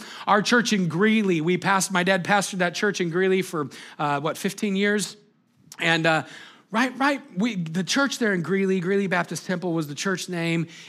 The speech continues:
It was not in a good part of town, like, ever. Like, that, it's still not in a good part of town. Like, we had drug busts in our parking lot all the time.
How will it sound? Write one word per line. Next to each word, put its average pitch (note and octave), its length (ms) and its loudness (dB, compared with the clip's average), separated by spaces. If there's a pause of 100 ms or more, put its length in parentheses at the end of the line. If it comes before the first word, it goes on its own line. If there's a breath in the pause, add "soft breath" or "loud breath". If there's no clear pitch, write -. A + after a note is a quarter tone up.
It C#4+ 160 2
was B3+ 220 4
not G#3 380 4
in G#3+ 100 2
a G3 80 2
good F3+ 260 0
part F#3+ 220 0
of F3 80 -2
town, D#3 500 -2 (720)
like, F#3 300 4
ever. F#3+ 500 2 (120)
Like, E3+ 340 2 (480 loud breath)
that, A3 240 4
it's B3+ 160 4
still C4 480 4
not G#3 240 6
in A#3+ 80 4
a G#3+ 60 2
good G3+ 260 2
part G3 220 2
of F3+ 100 0
town. A#2+ 460 -6 (440 soft breath)
Like, F3+ 180 2
we C4+ 120 4
had F#3+ 200 4
drug G#3 400 2
busts G#3+ 400 4
in F#3+ 140 -2
our G3+ 160 2
parking G#3 500 0
lot F3+ 460 0
all G#3+ 200 2
the G#3 120 0
time. F3+ 520 -2